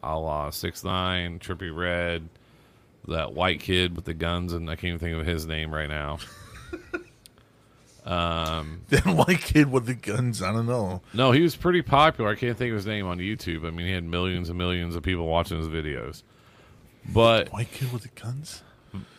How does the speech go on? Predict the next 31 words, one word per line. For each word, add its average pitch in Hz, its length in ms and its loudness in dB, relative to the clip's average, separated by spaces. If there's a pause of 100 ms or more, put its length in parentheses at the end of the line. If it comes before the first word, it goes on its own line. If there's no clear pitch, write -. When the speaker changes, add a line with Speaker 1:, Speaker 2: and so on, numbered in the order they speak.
(120)
Speaker 1:
Yeah, 90 300 -2
but 95 180 -4
what 104 240 0
people 151 320 2
didn't 123 300 4
realize, 104 580 4
though, 90 220 2
was 87 300 0
by 82 280 2
streaming 127 720 -4
their 117 120 0
music 95 600 -2
and 85 120 -4
then 82 180 -6
streaming 104 600 -2
their 85 380 0 (500)
YouTube 92 640 2
and 87 120 -6
then 85 140 -6
streaming 92 640 -6
on 85 260 -4
Apple 90 360 0
or 87 160 0
Spotify, 92 640 0
they 85 120 0
were 80 100 2
actually 87 320 0
making 85 240 0
these 82 140 -2
people 80 260 -2
money. 64 380 -6